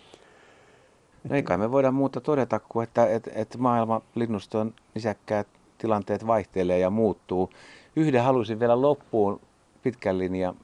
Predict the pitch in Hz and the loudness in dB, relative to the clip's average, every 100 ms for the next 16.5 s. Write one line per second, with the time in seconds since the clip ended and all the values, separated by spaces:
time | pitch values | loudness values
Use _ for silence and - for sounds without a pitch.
0 | _ 113 101 92 87 85 80 82 87 87 | _ -4 -4 -4 -4 -4 -4 -4 -2 0
1 | 101 123 110 - 123 123 110 - 127 120 | 0 0 -4 -6 -8 -6 -6 -2 -4 0
2 | 101 85 - - 82 85 95 95 87 87 | -2 -2 -8 -6 -6 -4 -4 -4 -4 -6
3 | 85 - - - - - - _ _ 101 | -8 -10 -20 -20 -20 -20 -20 _ _ -4
4 | 123 139 147 131 113 104 113 - 127 110 | -2 0 0 0 -2 -4 -8 -6 -4 -4
5 | - 113 - _ _ _ _ 131 120 104 | -4 -8 -8 _ _ _ _ -2 0 0
6 | 85 73 78 82 107 113 127 - 107 - | 0 -2 -4 -2 0 2 0 -4 -8 -6
7 | 87 82 76 82 - _ _ _ _ 117 | -6 -8 -8 -12 -12 _ _ _ _ -2
8 | 110 90 85 85 104 101 - 90 101 180 | 0 0 -2 -4 -4 -6 -8 -6 -6 -6
9 | 175 127 101 139 113 92 78 73 71 73 | -6 -6 -6 -6 -6 -4 -6 -8 -10 -12
10 | 73 73 - 85 78 71 69 76 87 82 | -10 -12 -8 -8 -6 -10 -10 -4 -2 -2
11 | - 67 65 57 - - 71 _ _ _ | -4 -12 -14 -18 -20 -16 -16 _ _ _
12 | _ _ _ _ _ _ _ _ _ - | _ _ _ _ _ _ _ _ _ -4
13 | 80 95 104 104 - 76 67 - - - | -4 -2 -2 -4 -2 -6 -6 -12 -14 -12
14 | 76 - 123 110 85 80 82 - 69 73 | -12 -8 -4 -2 -2 -2 -4 -6 -12 -10
15 | 76 82 80 82 104 87 90 78 67 67 | -10 -8 -8 -6 -6 -4 -2 -4 -6 -10
16 | 65 67 - 62 55 | -12 -14 -18 -20 -20